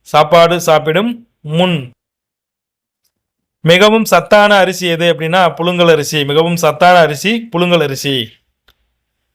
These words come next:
உணவை பாதுகாக்க கீழ்கண்டவற்றில் எந்த இயற்கையான பொருட்கள் சேர்க்கப்படுகின்றது அப்படின்னா,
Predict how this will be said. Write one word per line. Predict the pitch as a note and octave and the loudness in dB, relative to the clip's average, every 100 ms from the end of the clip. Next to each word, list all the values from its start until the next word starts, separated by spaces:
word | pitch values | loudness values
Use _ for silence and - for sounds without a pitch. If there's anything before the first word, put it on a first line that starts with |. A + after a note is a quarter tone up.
| _ _ | _ _
உணவை | - E3+ G#3+ G#3+ A3+ | 0 4 6 4 0
பாதுகாக்க | A3+ - E3 G3+ G3 F3+ E3 F3 G3 - | -6 0 2 4 4 2 2 -2 -2 -4
கீழ்கண்டவற்றில் | F3+ F3 F3 G3 F#3+ F#3 F#3 G3 D#3 | -6 -4 -2 0 0 -2 -6 -6 -2
எந்த | E3 F#3+ G3 G3 F3 | 0 2 2 2 2
இயற்கையான | E3+ F#3 F#3 F3 E3+ F3+ F3 | -2 -2 0 2 4 2 0
பொருட்கள் | E3+ F3 F3 F3 F3 E3+ | -2 -2 0 -2 0 -2
சேர்க்கப்படுகின்றது | E3 E3+ D#3 D#3 D3 C3+ D3+ C#3+ | -2 -2 -2 -4 -4 0 2 2
அப்படின்னா, | C3 C3+ F3 | 0 0 2